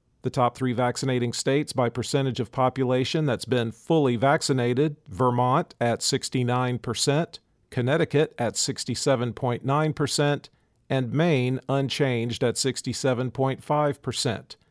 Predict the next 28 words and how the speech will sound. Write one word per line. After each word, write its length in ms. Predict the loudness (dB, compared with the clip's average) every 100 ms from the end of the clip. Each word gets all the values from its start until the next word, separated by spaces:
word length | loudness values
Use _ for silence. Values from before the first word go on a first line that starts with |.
| _ _
The 80 | -4
bottom 300 | 2 2 2
three 240 | 0 -2 2
vaccinating 640 | 0 0 0 0 -2 -4
states 440 | -2 0 0 0
are 200 | 0 2
West 280 | 2 0 0
Virginia 600 | -4 -2 0 2 2 0 0
at 220 | -4 -4
forty 320 | -2 0 -2
point 380 | -2 -4 -4 -4
two 200 | -2 -2
percent, 600 | -2 0 0 0 -2 -10 _ _ _ -2
Wyoming 720 | 2 4 4 2 2 0 -2
unchanged 800 | -2 -2 -2 -2 0 0 -2 -2 -2
at 180 | -2
forty 320 | -2 -2 0 -2
point 340 | -4 -4 -4
six 300 | -2 -2 -2
percent, 600 | -6 -4 0 -2 -2 -8 _ _ _ _
and 180 | -4 -4 2
Idaho 640 | 2 4 2 2 2 0 -2
unchanged 800 | -2 -2 0 0 0 -2 -2 -2
at 160 | -2
forty 360 | -2 0 0 -2
point 340 | -2 -2 -2 -2
eight 300 | -2 -2 -6
percent. 520 | -6 -2 -2 -4 -10